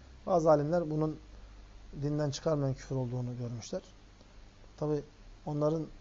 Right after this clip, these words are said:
dinden çıkarmayan küfür olarak görmeleri demek, namazın terkini hafife almaları anlamına gelmiyor.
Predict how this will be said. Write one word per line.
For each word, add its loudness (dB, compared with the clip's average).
dinden 0
çıkarmayan 4
küfür -4
olarak 8
görmeleri 12
demek, 6
namazın 6
terkini 6
hafife 4
almaları 8
anlamına 10
gelmiyor. 12